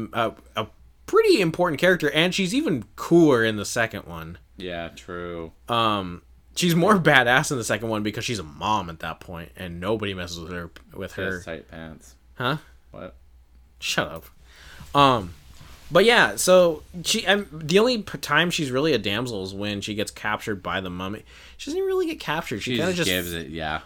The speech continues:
Speaker 1: Well, because, uh, the mummy was gonna kill everyone. Um, anyway, we're not gonna, we're not gonna go over what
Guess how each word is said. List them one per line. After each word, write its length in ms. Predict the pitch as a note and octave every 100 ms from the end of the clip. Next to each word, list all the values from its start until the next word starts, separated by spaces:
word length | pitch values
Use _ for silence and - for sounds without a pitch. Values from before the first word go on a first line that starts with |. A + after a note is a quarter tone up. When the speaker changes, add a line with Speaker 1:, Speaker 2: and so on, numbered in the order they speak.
| -
Speaker 1:
Well, 180 | D3+ D3+
because, 400 | D3+ D3+ C#3+ C3+ B2+
uh, 240 | B2+ A#2+
the 80 | A#2
mummy 200 | A#2+ A#2+
was 120 | A#2
gonna 160 | A2 F#2+
kill 320 | - - A#2
everyone. 580 | G2 F2+ F2+ F#2 G2 A#2 - - - _ - C3
Um, 480 | B2+ A#2 G2 F2+ - _ - - - _ - - F#3
anyway, 340 | F3 D3+ C3
we're 120 | B2
not 220 | F#3+ G#3 F#3
gonna, 480 | F3 D3 B2 A2 G#2
we're 120 | D3+
not 140 | F3 F3+
gonna 120 | F3
go 280 | C3 C3 B2+
over 260 | B2 C3
what 280 | A#2+ A#2+ B2